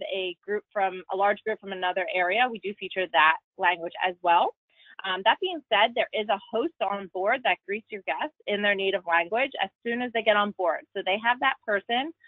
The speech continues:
to go to throughout the entire cruise with any questions that they may have, um, in their native language. We also, it's mandatory for all of our staff to take and pass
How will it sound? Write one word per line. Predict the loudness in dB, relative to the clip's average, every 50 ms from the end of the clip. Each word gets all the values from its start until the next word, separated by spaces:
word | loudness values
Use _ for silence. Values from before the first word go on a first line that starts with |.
| -20 _ _ -4
to | 4
go | 6 8 8 8 6 2
to | -2 -4 -4 -2 -2
throughout | 0 4 4 4 4 2
the | -4 -8
entire | -8 -4 0 2 2 4 4 2 0 _ -4
cruise | -2 0 2 2 0 0 -4
with | -6 -4 -4
any | -4 -4 -6 _ -2
questions | 0 0 0 0 -8 -12 -8 -8
that | -8 -8
they | -6 -4
may | -4 -2 -4 -2 -2
have, | 0 2 2 4 2 2 0 _ _ _ _ _ _ _ _ _ _ -4
um, | -4 -4 -2 -4
in | -4 -2
their | -2 -2 -2
native | 0 -2 -2 -2 -2
language. | 0 0 0 0 -2 -4 -4 -4 -6 -8 -12 _ _ _ _ _ _ _ _ _ _ _ _ -6
We | -4 -2 4 6
also, | 8 8 8 8 4 2 2 2 2 0 -4
it's | -8 _ -12
mandatory | -8 -6 -6 -6 -6 -8 -10 -10 -8 -6 -6 -6 -6
for | -6 -4
all | 0 0 2 2
of | 0 0 0 -2
our | -2 -4 _ _
staff | -8 -6 -4 -2 -2 -2 -4 _ _ _ _ -6
to | -4 -2 -2 -4 -6 _ _ _ _ _ _ -12 -6
take | -4 -4 -4 -4 -4 -2 0
and | 0 0 0 -4 -10 -2
pass | 4 4 6 6 6 2 0